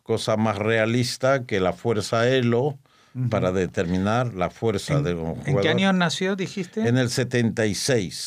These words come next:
Speaker 2: Setenta y seis, es decir, que ahora tiene cincuenta y tres
Speaker 1: No,
Speaker 2: años.
Speaker 1: cuarenta y dos.
Speaker 2: Cuarenta y dos, o todavía
Speaker 1: Sí, lo he
Speaker 2: es joven.
Speaker 1: dicho.
Speaker 2: Sí, sí, sí.
Speaker 1: Cuarenta y dos años, ya está jubilada, ¿eh?
Speaker 2: Sí,
Speaker 1: Ya,
Speaker 2: del ajedrez
Speaker 1: ya,
Speaker 2: sí.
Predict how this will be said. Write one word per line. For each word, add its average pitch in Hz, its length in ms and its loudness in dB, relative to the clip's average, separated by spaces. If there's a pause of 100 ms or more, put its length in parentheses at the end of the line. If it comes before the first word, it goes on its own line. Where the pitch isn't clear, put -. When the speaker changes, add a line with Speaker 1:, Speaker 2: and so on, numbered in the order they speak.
(140)
Speaker 2:
Setenta 117 340 -6
y 113 60 -4
seis, 113 300 -6
es 110 140 -6
decir, 147 340 -6
que 127 100 -6
ahora 170 400 -2
tiene 190 340 -4 (400)
cincuenta 135 960 -2
y 117 220 0
tres 135 140 -2
Speaker 1:
No, 165 180 4
Speaker 2:
años. 120 120 0
Speaker 1:
cuarenta 127 440 2
y 131 80 2
dos. 139 320 0
Speaker 2:
Cuarenta 170 340 0
y 180 40 2
dos, 247 280 2
o 110 80 -4
todavía 139 280 2
Speaker 1:
Sí, 139 60 4
lo 127 140 4
he 127 40 4
Speaker 2:
es 127 40 -2 (100)
joven. 196 100 0
Speaker 1:
dicho. 92 340 0
Speaker 2:
Sí, 117 120 -16
sí, - 100 -18
sí. 131 60 -6
Speaker 1:
Cuarenta 120 380 0
y 120 60 2
dos 123 260 0
años, 135 340 2
ya 143 120 4
está 127 220 -2
jubilada, 95 800 -4
¿eh? 117 60 -10 (320)
Speaker 2:
Sí, 139 200 0
Speaker 1:
Ya, 117 160 4
Speaker 2:
del 104 180 4
ajedrez - 320 2
Speaker 1:
ya, 110 100 2
Speaker 2:
sí. 127 180 -2